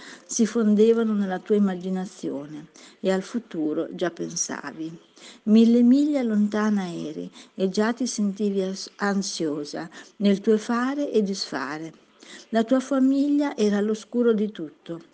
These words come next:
Dolce e svagata massaia ti immaginava. Mai avrebbe creduto che mentre preparavi quei deliziosi manicaretti,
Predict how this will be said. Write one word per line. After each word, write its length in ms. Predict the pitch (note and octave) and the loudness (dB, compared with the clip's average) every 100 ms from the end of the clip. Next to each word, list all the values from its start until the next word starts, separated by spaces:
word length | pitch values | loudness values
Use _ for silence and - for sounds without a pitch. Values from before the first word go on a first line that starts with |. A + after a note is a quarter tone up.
| - - - | -20 -20 -10
Dolce 640 | F#3 A3 B3+ C4 - A#3+ | 4 6 6 4 0 -2
e 60 | G3 | -2
svagata 600 | F3+ G3 G3+ G3+ G#3 G3+ | -2 -2 -2 -2 -4 -4
massaia 720 | G3 G3 - A3 A#3+ C4+ C4 | -4 -6 -6 -4 -2 -4 -4
ti 100 | A3 | -4
immaginava. 880 | F#3+ F3 F3+ F#3 D3+ C#3+ D#3 D#3+ E3+ _ _ - - - | -4 -6 -8 -8 -6 -8 -10 -16 -18 _ _ -20 -20 0
Mai 460 | G#3 A3+ G#3 G3 | 4 4 4 0
avrebbe 420 | F3+ E3+ G3 F#3+ F#3+ | -2 0 0 0 -4
creduto 760 | G3 F#3+ A3 A#3+ B3 C#4+ C4+ - | -4 -4 -2 -4 -2 -4 -4 -8
che 120 | F3+ | -8
mentre 420 | F3+ G3 A#3 A#3+ A#3+ | -2 2 2 2 -2
preparavi 720 | G#3+ G#3 G3+ G#3+ G#3 G#3 G#3 | -4 -4 -4 -4 -2 -2 0
quei 180 | G#3 F3+ | 0 2
deliziosi 800 | F#3 F#3 G3 - A3+ G#3+ G#3+ G#3+ | 0 0 -6 -2 4 4 4 -2
manicaretti, 920 | F3+ F#3 F#3+ G3 G3+ C4 C4 - | -4 -6 -6 -4 -2 -2 -4 -6